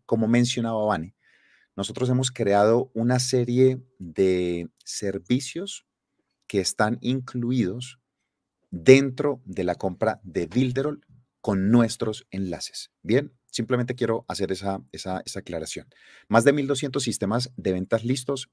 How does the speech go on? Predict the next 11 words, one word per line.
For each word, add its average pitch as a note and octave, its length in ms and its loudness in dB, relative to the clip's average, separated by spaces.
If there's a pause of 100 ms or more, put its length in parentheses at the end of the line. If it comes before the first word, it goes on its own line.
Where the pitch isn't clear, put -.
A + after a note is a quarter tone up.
Tenemos A2+ 640 2 (340)
un A2 160 2
acceso B2 600 2
a F#2 60 -2
un F#2+ 120 0
laboratorio G#2+ 440 2
de G#2 80 0
marketing G#2 480 -4
donde B2 320 2
nosotros B2+ 520 -6
estamos G2 440 -8